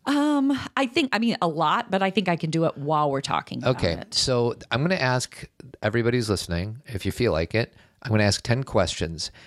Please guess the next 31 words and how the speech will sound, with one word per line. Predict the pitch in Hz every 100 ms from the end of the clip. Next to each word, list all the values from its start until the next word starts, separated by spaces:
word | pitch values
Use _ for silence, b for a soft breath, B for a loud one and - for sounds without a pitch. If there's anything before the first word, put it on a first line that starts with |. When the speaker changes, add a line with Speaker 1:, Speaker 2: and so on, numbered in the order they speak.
| B _
Speaker 2:
and | 110 110 104
I | 107
would | 135 135
invite | 120 101 98 101
you | 107 104
to | -
take | - 104 104
the | -
test | - 98 92 - b
with | 113 113
your | 117 113
own | 131 127
childhood | - 104 92 98 92
experience. | - 104 85 73 -
So | 101
don't | -
Speaker 1:
Right. | 165 131
Speaker 2:
forget | 120 139
about | 147
your | 113
kid | - 117 -
for | 127
a |
second. | 117 135 131 143 143 B B 294 - - _ _
Speaker 1:
Y-, | 220 180 - _ _ _ _
okay. | - 190 180 147 135 - _ _ -
Yes. | 175 147 -
Speaker 2:
'Cause | 139 127
you, | 131
'cause | - - - 131 123
it's, | 131 -